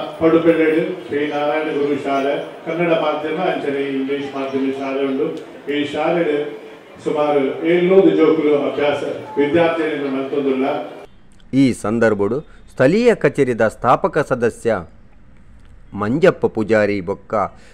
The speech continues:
Speaker 2: ಪುಗರ್ತೆದ ಸಮಾಜ ಸೇವಕಿ ಬೊಕ್ಕ ಪ್ರೀತಿ ಕ್ವಾರ್ಟರ್ಸ್ ಧನಿ ಲಕ್ಷ್ಮಣ್ ಪೂಜಾರಿ, ಸ್ಥಳೀಯ ಕಚೇರಿದ ಗುರ್ಕಾರೆರಾಯಿನ ಚಂದ್ರಹಾಸ್ ಎಸ್ ಪಾಲನ್ ಮೊಕಲಿಗೆ ಚಾವಡಿದ ತಮ್ಮನ ನಡತನ್. ಮಿತ್ತ ಚಾವಡಿಡು ಬಿಣ್ಣೆರಾದು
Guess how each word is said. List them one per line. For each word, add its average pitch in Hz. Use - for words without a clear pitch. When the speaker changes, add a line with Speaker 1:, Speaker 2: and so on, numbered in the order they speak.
Speaker 2:
ಪುಗರ್ತೆದ 147
ಸಮಾಜ 147
ಸೇವಕಿ 110
ಬೊಕ್ಕ 104
ಪ್ರೀತಿ 190
ಕ್ವಾರ್ಟರ್ಸ್ 131
ಧನಿ 123
ಲಕ್ಷ್ಮಣ್ 170
ಪೂಜಾರಿ, 104
ಸ್ಥಳೀಯ 185
ಕಚೇರಿದ 135
ಗುರ್ಕಾರೆರಾಯಿನ 113
ಚಂದ್ರಹಾಸ್ 180
ಎಸ್ -
ಪಾಲನ್ 117
ಮೊಕಲಿಗೆ 120
ಚಾವಡಿದ 131
ತಮ್ಮನ 151
ನಡತನ್. 95
ಮಿತ್ತ 170
ಚಾವಡಿಡು 151
ಬಿಣ್ಣೆರಾದು 131